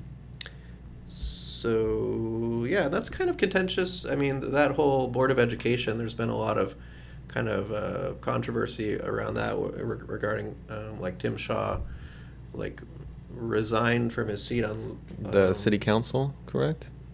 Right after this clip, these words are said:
Speaker 1: Yeah, and then, and then the board, like, he was off the board and then on the board,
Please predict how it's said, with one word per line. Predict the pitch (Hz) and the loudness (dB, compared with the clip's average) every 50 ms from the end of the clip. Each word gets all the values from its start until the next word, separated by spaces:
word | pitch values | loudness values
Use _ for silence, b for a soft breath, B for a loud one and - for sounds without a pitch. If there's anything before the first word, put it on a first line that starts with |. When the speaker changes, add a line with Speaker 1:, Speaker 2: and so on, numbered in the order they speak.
| - - - - - - - | -14 -14 -16 -16 -14 -12 -10
Speaker 1:
Yeah, | - 143 147 156 160 156 156 160 156 156 | -6 -2 0 2 2 4 4 2 0 0
and | - 117 127 135 | -2 -4 -2 0
then, | 135 139 143 143 143 143 143 139 139 139 139 131 127 - - - - - - - - - - - | 0 0 2 2 2 0 0 0 -2 -4 -6 -6 -8 -10 -12 -14 -14 -16 -16 -16 -16 -16 -14 -12
and | - 117 117 | -6 -4 -2
then | 120 117 113 110 | -2 -2 -2 -4
the | 107 | -4
board, | 113 - 139 143 147 143 139 139 131 113 | -4 0 4 6 8 8 8 8 6 6
like, | 110 117 | 2 2
he | - 120 | 2 2
was | 113 101 - | 2 2 2
off | 120 117 127 127 - | 2 4 4 4 2
the | - 123 | 0 -4
board | 123 123 123 120 123 120 | -2 0 2 2 2 2
and | 117 110 | 0 -2
then | 107 107 | -6 -6
on | - 127 123 127 131 | -4 0 0 0 0
the | 127 | 0
board, | 120 120 117 107 101 110 110 110 - | -2 0 2 4 4 4 2 0 -2